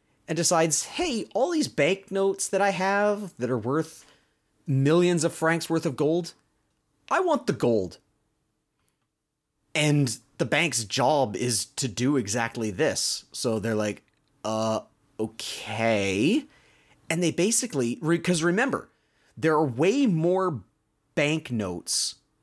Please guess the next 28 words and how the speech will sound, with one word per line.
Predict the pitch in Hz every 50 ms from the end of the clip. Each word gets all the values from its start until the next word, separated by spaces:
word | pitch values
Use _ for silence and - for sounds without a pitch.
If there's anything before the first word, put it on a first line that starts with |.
| _ _ -
There | 175 170 156
are | 170
banknotes | 127 110 - - 165 160 202 247 - - 247 254 262 254 - - - -
in | 170 170 175 170
circulation | - - - 165 160 139 - 143 143 120 127 131 135 127 - - 110 95 95 - _ _ _ _ -
worth | 92 104 131 143 147 160 151 - - - -
way | 117 95 92 98 127 143 165 196 214
more | 208 170 156 147 147 143 127 110 104 90 - -
than | 113 139 123
there | 120 123 123 - -
actually | 127 135 143 - - 156 139 135 127 123 - _ -
is | 135 131 131 123 107 101 - _ _ -
gold | - 135 127 127 123 117 107 95 110 -
deposited | - 101 - - - 117 117 110 101 110 98 107 95
in | - 104 107 101
the | 95 87
banks. | 78 - 107 107 92 - - - - - - - _ _ _ _ _ _ - - - - - _ _ _ _ _ _ _ _ _ _ _ _ _
And | - 156 160 139
so | - - - 180 175 175 170 165 160 - - _ _ _ -
when | 139 113 151 147 143 151
this | 175 233 269 - -
prince | - - - - 202 220 247 240 - -
comes | - - 143 123 113 110 107 104 - -
and | - 123 117 107
takes | - - 147 147 143 - -
all | 131 131 123 113
his | 107 110 101 90
gold, | - - 143 135 175 185 151 117 104 107